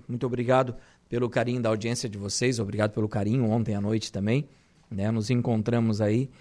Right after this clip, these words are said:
batemos foto, mas eu tava feio naquela foto, eu tô ficando careca ali, que eu tava vendo na live hoje, Kevin, tá ficando feio o negócio aqui, né? Tá faltando telhado, Paulinho.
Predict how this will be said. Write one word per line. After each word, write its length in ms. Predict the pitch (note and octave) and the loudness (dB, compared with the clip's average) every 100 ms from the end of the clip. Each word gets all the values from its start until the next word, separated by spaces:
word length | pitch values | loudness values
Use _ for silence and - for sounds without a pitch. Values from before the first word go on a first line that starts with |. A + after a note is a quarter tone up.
| _ - | _ -2
batemos 440 | G#2 C#3 G3 F#3+ | 2 8 8 8
foto, 300 | - E3 E3+ | 8 8 8
mas 140 | A#2 B2 | 0 0
eu 80 | |
tava 260 | B2 D3+ - | 0 0 -2
feio 220 | - F3 | -2 0
naquela 320 | D3+ B2+ A#2+ | 0 0 -2
foto, 280 | A2 G#2 - | -2 -8 -10
eu 60 | G2 | -10
tô 140 | A#2 | -12
ficando 260 | - - C3 | -12 -12 -10
careca 440 | C3 G#2+ G#2 - | -8 -6 -8 -10
ali, 120 | G#2 | -16
que 140 | G2+ A2 | -12 -10
eu 120 | A2 | -10
tava 320 | - C#3+ C#3+ | -4 -2 -2
vendo 200 | A#2+ C#3 | -2 -4
na 100 | C#3 | -4
live 300 | B2 C3+ B2 | -2 -4 -2
hoje, 260 | C3+ C3+ B2+ | -4 -4 -6
Kevin, 380 | C3 B2 B2+ A#2 | -4 -4 -2 -6
tá 160 | A#2 | -10
ficando 220 | - D#3 | -8 -6
feio 220 | F3 E3 C#3+ | -4 -2 -2
o 40 | |
negócio 280 | C3+ C3 B2+ | -2 -4 -4
aqui, 120 | B2 | -6
né? 80 | A#2+ - _ _ _ | -8 -10 _ _ _
Tá 140 | D3 | 2
faltando 400 | D3+ F3+ D#3+ A3 | 10 10 12 10
telhado, 380 | A#3 A3 G3+ F3+ | 12 12 10 8
Paulinho. 560 | F3+ E3+ F3+ G3 D3+ | 10 10 10 10 8